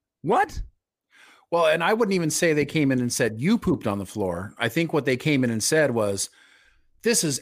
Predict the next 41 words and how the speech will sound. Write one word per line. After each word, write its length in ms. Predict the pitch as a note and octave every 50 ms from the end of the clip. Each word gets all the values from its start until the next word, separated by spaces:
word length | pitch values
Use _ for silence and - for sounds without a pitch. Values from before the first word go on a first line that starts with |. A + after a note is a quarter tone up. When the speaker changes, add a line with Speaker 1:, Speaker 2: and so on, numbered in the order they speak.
| _ -
Speaker 2:
absolutely 600 | D#3 F3+ G3 F#3+ D#3 - E3+ D#3 D3+ C#3 B2+ B2
disgusting. 640 | A2+ A#2+ A#2 - - F#3+ F3+ E3 - - A#2 A2+ C#3+
What 140 | A3+ C4
do 60 | A3+ G#3
you 80 | F#3+ E3
have 180 | F3 F3+ D#3+
to 80 | D3+ D3
say 220 | - - F3 D#3+
about 280 | D3 C3+ C3+ A#2 A2 -
this?" 440 | G#2+ F2+ D#2 - - - - - _ _ _ _
That's 240 | - C#3+ D3+ D3 -
kinda 280 | - - C#3+ C3+ C3 B2
what 160 | A#2 A2 -
they 120 | A#2 G#2+
were 100 | G2+ G2
saying. 280 | F#2+ - A#2+ G#2 F#2+ F2+
Speaker 1:
It's 120 | F2 C#3+
Speaker 2:
So, 80 | C3 B2+
Speaker 1:
like, 120 | B2 A#2+ A#2
Speaker 2:
like, 100 | G#3 D3+
Speaker 1:
yeah, 60 | F3
Speaker 2:
they 40 | F3+
wanted 340 | F3+ F3+ F3+ F3 E3 D3
Speaker 1:
it 60 | B2+ B2
Speaker 2:
him 180 | E3 F3+ F3 F3+
Speaker 1:
is 80 | F3
Speaker 2:
to 100 | - C#3+
be 60 | D#3+ C#3 - C#3
Speaker 1:
disgusting. 200 | C3+ - - -
Speaker 2:
accountable 720 | - F3 F#3+ G#3 G#3+ G3 E3 B2+ A#2 G#2 G2 G#2 A2 - _ _ _ _ _ _ _ _ _ _ _
for 260 | _ - D3+ C#3+ C3+ B2+
the, 220 | A#2 B2+ A#2 A#2+ -
for 220 | - - C3 B2
what 140 | B2 B2+ A#2+
has 100 | A2 -
happened 360 | - C3+ C3 C3 - C3 A2+ G#2+
to 40 |
Star 300 | - - - C3 C#3 D#3+
Trek. 400 | D#3 - - G2 F2 F2 - - -
And 320 | A#2 A#2 A#2 A2+ G#2+ G#2
in, 220 | A2 A2+ A2 G#2+